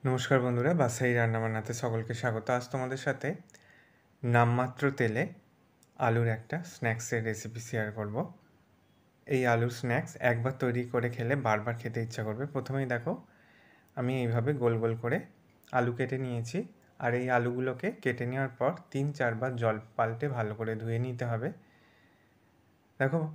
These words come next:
আলুগুলোকে আমি ভালো করে ধুয়ে নিয়েছি। এবার আমি এখানে একটা একটা গুঁড়ো মশলা নিয়ে নিচ্ছি।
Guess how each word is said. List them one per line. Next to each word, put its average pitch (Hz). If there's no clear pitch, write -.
আলুগুলোকে 117
আমি 131
ভালো 107
করে 113
ধুয়ে 127
নিয়েছি। 123
এবার 139
আমি 127
এখানে 135
একটা 120
একটা 131
গুঁড়ো 123
মশলা 120
নিয়ে 120
নিচ্ছি। 117